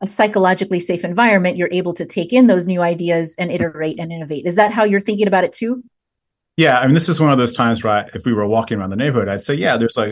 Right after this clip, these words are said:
Speaker 2: a clear connection here, right? And there's, there's, uh, a lot of overlap. The analogy I would make is, I think, you know, some people think education is what we call drill and kill, right? Like,
Speaker 1: Mm-hmm.
Speaker 2: make sure students have all the knowledge,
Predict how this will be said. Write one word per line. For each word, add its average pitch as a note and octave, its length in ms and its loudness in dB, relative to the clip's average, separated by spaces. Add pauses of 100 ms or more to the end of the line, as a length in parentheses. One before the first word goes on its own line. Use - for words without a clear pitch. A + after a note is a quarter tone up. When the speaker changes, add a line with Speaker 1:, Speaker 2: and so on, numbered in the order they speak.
Speaker 2:
a A#2 100 -2
clear D#3 300 2
connection C3 400 -2
here, F2+ 240 -6
right? G2+ 300 -2
And G2+ 100 -2
there's, G2+ 260 -2
there's, A2 320 0
uh, G2 460 -4
a A2+ 100 0
lot B2+ 220 4
of A#2 140 0
overlap. G2 560 -2 (540)
The B2+ 120 2
analogy C#3 460 4
I A#2 40 4
would A2 140 -2
make G2+ 240 -6
is, G2 280 -6
I A#2 80 -6
think, D#3 360 0 (380)
you A#2+ 80 -12
know, G#2+ 300 -10
some F3+ 200 -2
people E3 220 -2
think A#2 160 2
education G#2+ 560 -6
is F#2 160 -6
what G#2 100 -2
we G#2 80 -6
call G2 220 -4
drill G2 300 -4
and F#2 140 -8
kill, E2 340 -12 (100)
right? G#2 380 -2
Like, F#2 340 -6 (160)
Speaker 1:
Mm-hmm. A#2 100 -8
Speaker 2:
make C3+ 160 2
sure C#3 160 0
students A#2+ 460 2
have B2 320 0
all A#2 140 2
the A#2 80 -2
knowledge, G2+ 680 -4